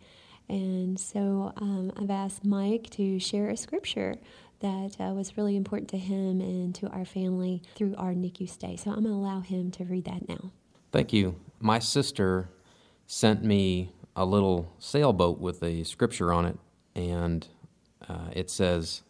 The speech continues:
Speaker 2: "For I know the plans I have for you, declares the Lord,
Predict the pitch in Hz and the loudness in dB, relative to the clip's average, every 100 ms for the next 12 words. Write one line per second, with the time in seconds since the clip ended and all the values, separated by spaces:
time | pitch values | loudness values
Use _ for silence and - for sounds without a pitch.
0 | _ _ - 107 107 98 101 117 123 120 | _ _ 0 6 8 8 8 8 4 2
1 | 127 113 107 101 95 104 - 92 85 80 | 4 6 8 6 6 4 2 0 0 -2
2 | 78 80 90 - 85 82 87 82 82 78 | -4 -8 -6 -2 0 0 -2 0 -2 -4